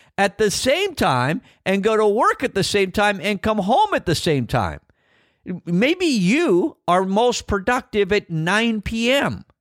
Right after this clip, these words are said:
So if I'm paying you for results, if I'm paying you for your best work, then I want you working at nine. And this, this, um, my, my experience with this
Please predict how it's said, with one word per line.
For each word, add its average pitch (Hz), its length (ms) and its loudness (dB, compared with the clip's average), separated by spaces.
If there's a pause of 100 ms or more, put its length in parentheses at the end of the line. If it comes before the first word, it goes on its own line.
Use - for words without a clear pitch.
(720)
So 233 300 2
if 214 300 2
I'm 233 260 0
paying 330 580 0
you 247 200 0
for 214 320 2
results, 180 720 0
if 170 120 -2
I'm 185 140 0
paying 254 300 0
you 247 140 2
for 214 140 -2
your 196 180 2
best 190 440 -2
work, 185 460 0 (420)
then 190 120 -2
I 254 60 2
want 269 220 0
you 208 80 -2
working 214 280 0
at 196 100 -2
nine. 220 520 -2 (880)
And 196 260 2 (120)
this, 196 380 0
this, 220 320 -2
um, 165 460 2 (180)
my, 247 340 0
my 208 180 0
experience 190 480 -2
with 165 160 -2
this 156 380 0